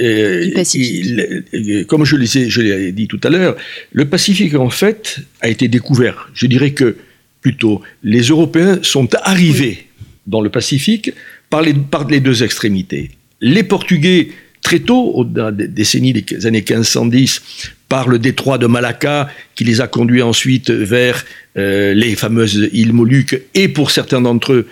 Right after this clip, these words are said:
Speaker 1: très rapidement en Chine. Et les Espagnols, eux, vous l'avez par-, parlé de quinze cent treize, avec effectivement une expédition qui traverse l'isthme et qui arrive sur la mer du Sud. Alors,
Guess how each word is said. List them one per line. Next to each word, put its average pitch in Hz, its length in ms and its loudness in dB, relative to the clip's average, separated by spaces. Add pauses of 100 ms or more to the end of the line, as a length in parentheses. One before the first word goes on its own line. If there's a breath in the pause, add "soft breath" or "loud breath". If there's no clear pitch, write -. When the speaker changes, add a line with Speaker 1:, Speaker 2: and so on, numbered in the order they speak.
(160 loud breath)
Speaker 1:
très 147 160 -2
rapidement 101 520 -2
en 107 80 0
Chine. 262 300 2 (1160)
Et 208 120 2
les 170 200 4
Espagnols, 139 560 0
eux, 120 100 2
vous 156 200 0
l'avez 80 200 -2
par-, - 300 -6
parlé 87 240 -4
de 80 80 -4
quinze 87 240 -4
cent 85 140 -2
treize, 151 440 -2 (460 loud breath)
avec 170 320 0
effectivement 147 640 2
une 131 140 4
expédition 143 840 0 (500 loud breath)
qui 185 560 2
traverse 160 600 0
l'isthme 135 600 2 (480 soft breath)
et 143 140 2
qui 139 200 2
arrive 147 480 0
sur 156 420 0
la 123 120 0
mer 143 160 0
du 127 100 2
Sud. - 220 0
Alors, 117 220 0